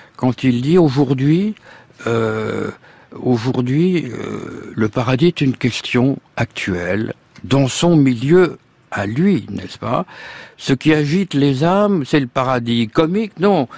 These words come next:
Ce n'est plus une question de fantasme, mais une question de vie et de mort. Dans certaines régions, on peut vous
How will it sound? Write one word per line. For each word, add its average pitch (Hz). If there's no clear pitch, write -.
Ce -
n'est 131
plus 185
une 143
question 139
de 123
fantasme, 147
mais 123
une 107
question 143
de 110
vie 117
et 123
de 104
mort. 101
Dans 98
certaines 120
régions, 110
on 127
peut 113
vous 92